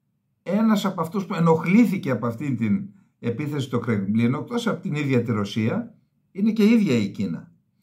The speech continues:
Εν πάση περιπτώσει, έχει μια ενδιαφέρουσα ανάλυση ο Κώστας ο Ράπτης στο, ε, στο, στο Liber-, στο Capital νομίζω. Θα τη διαβάσουμε, την άποψη των Κινέζων,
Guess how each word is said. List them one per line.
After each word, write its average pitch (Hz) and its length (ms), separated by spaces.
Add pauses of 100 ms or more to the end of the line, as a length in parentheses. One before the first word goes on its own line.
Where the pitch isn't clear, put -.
(380)
Εν 147 60
πάση 254 180
περιπτώσει, 196 400
έχει 208 300
μια 196 200
ενδιαφέρουσα 175 720
ανάλυση 156 360
ο 135 60
Κώστας 139 360
ο 120 60
Ράπτης 127 380
στο, 104 600 (500)
ε, 98 100 (840)
στο, - 520
στο - 220
Liber-, 147 420
στο - 240
Capital 123 400
νομίζω. 104 560 (520)
Θα 127 260
τη 123 120
διαβάσουμε, 113 1000 (480)
την 135 180
άποψη 190 340
των 160 100
Κινέζων, 139 640